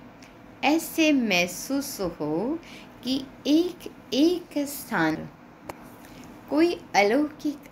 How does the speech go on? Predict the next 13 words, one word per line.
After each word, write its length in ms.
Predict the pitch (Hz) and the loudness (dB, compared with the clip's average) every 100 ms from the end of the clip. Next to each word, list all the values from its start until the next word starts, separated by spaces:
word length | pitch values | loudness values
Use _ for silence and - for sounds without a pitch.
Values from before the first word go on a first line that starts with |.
| - - | -18 -8
आत्मा 600 | 170 160 - - 160 202 311 349 - - - - - | -4 -4 -6 -8 -2 0 0 -2 -12 -20 -20 -12 -2
अवतरित 800 | 185 185 185 - 226 277 302 - 269 - | 0 0 -4 -4 0 2 0 -2 -10 -6
होकर 540 | 196 175 - 170 160 165 - | -6 -6 -6 -4 -4 -6 -10
के 220 | 226 233 233 - - | -8 -6 -8 -12 -8
आई 480 | 175 180 151 151 160 - | -4 -2 0 0 -2 -4
है। 200 | 175 165 160 156 170 - - - - - - - - - - - - - - - - | -2 -2 -2 -8 -14 -16 -20 -20 -20 -20 -20 -20 -20 -20 -20 -20 -20 -20 -20 -6 2
एक 400 | 277 349 - - - | 4 2 -2 -4 4
अवतार 840 | 190 190 185 - 180 196 254 285 - - | 4 4 -4 -6 -4 -2 -2 -4 -6 -8
इतना 440 | 208 - 196 262 339 - | -8 -6 -2 0 0 -2
कुछ 220 | 294 285 | -4 -4
कर 300 | - 220 202 | -2 0 2
सकता 560 | 196 - 170 175 - 165 | 0 -4 -6 -6 -6 -4
है, 580 | 160 160 156 185 269 | -2 -2 -2 0 -2